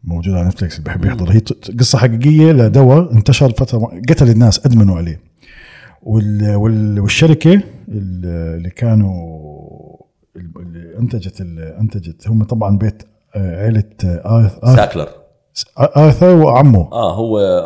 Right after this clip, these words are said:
Speaker 2: آرثر وريتشارد، هو ساكلر هم العيلة. آه، ورثتهم إحدى عشر مليار.
Speaker 1: خمستاشر مليار هلا.
Speaker 2: خمستاشر.
Speaker 1: هلا عفوا عليهم قضية بستة مليار بح-، خسوها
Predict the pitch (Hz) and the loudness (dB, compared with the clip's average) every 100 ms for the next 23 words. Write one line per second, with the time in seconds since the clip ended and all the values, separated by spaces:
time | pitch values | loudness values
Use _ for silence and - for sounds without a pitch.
0 | 117 117 127 113 104 104 95 101 98 107 | -4 -4 -6 -6 -8 -8 -10 -10 -8 -6
1 | 107 - - - 65 - 80 76 73 71 | -4 -2 -4 -4 -14 -14 -12 -12 -12 -14
2 | 82 - _ _ _ _ _ _ - - | -16 -18 _ _ _ _ _ _ -18 -18
3 | - - 101 101 117 107 87 95 90 - | -18 -16 -14 -12 -10 -8 -8 -8 -8 -8
4 | 80 80 85 73 - _ _ - 135 - | -10 -8 -8 -10 -14 _ _ -4 0 2
5 | 160 - 113 98 90 78 90 92 - 85 | 2 2 2 2 0 -2 -4 -6 -8 -4
6 | 120 147 139 147 165 147 151 143 151 135 | 2 4 4 4 4 2 2 0 0 0
7 | - - 127 120 127 107 104 - - - | 0 0 2 4 2 2 2 0 -2 -2
8 | 120 - 131 | 0 2 4